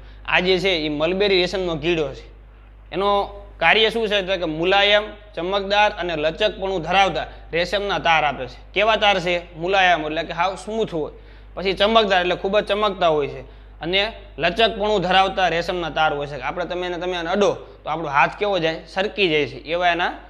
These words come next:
તાર હોય છે. એમાંથી સરસ મજાના પછી આપણે કપડાઓ પહેરીએ છીએ, જે તમે જોઈ શકો છો કે તમે દૂર હો તો પણ તમારા કપડાં જે છે એ કેવા હોય?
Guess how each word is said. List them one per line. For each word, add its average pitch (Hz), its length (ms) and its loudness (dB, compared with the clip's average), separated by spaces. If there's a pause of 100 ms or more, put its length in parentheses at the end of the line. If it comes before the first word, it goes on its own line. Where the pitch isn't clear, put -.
(140)
તાર 180 240 6
હોય 151 160 0
છે. 143 100 -10
એમાંથી 165 440 -4
સરસ 170 260 -4
મજાના 165 380 -2
પછી 151 200 -4
આપણે 160 340 0 (320)
કપડાઓ 165 340 2
પહેરીએ 170 300 2
છીએ, 151 160 -2
જે 151 160 -2
તમે 160 200 -4
જોઈ 156 200 -4
શકો 151 280 -6
છો 147 60 -12
કે 151 80 -8
તમે 147 300 -8
દૂર 151 220 -2
હો 147 320 0
તો 143 120 -6
પણ 147 160 -10
તમારા 143 260 -4
કપડાં 143 340 -6
જે 139 120 -4
છે 143 100 -4
એ 139 40 -2
કેવા 165 200 0
હોય? 147 180 -2